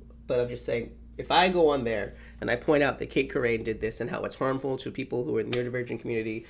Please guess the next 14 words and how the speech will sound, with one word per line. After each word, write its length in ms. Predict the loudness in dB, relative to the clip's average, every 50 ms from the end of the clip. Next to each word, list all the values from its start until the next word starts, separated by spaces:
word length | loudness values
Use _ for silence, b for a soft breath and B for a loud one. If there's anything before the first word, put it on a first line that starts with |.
| B B -10
and 80 | -8
people 180 | -6 -4 -2 0
who 60 | 0
have 120 | 0 0
mental 240 | 0 0 0 0 -2
health 260 | -2 -2 -4 -4 -2
issues, 500 | -4 -6 -4 -4 -4 -4 -4 -6 -8 B B B B -4
right? 380 | -2 2 2 2 0 -2 -6 b b b b b b b b -20 -20 -20 -20 -10 -2
I, 600 | 0 2 4 4 4 4 2 0 0 -2 -2 -4 -10 -16 -20 -20 -20 -20 -20 -20 -20 -20 -20 -20 -20 -14 -12
it's 320 | -12 -10 -8 -8 -8 2
fine. 420 | 10 12 12 12 12 8 2 -4 -10 -16 -20 -20 -20 -20 -20 -20 -20 -20 -20 -20 -20 -20 b b b b b 0
But 460 | 4 6 6 8 6 4 2 0 -6 -16 -20 -20 -20 -20 -20 -20 -20 -20 -20 -20 -20 -20 -20 -20 2 6
if 320 | 6 6 6 4 -2 -6
the 440 | 0 2 2 2 2 2 0 -2 -6